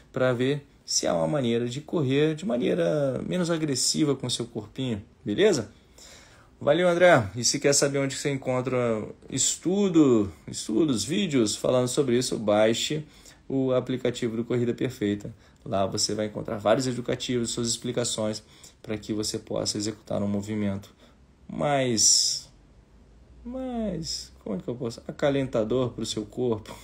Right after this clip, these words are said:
<laughs> menos estressante pros seus ossos. Beleza? Valeu, cara. Obrigado pela pergunta. Andrei,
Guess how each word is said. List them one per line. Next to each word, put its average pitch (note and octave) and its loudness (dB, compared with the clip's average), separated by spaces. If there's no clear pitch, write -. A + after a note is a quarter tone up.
<laughs> - -12
menos B2+ -2
estressante A#2 0
pros - -4
seus G#2 -2
ossos. - 0
Beleza? D3 0
Valeu, D3 6
cara. B2 4
Obrigado B2 4
pela B2 -2
pergunta. A#2+ -2
Andrei, F#3+ 6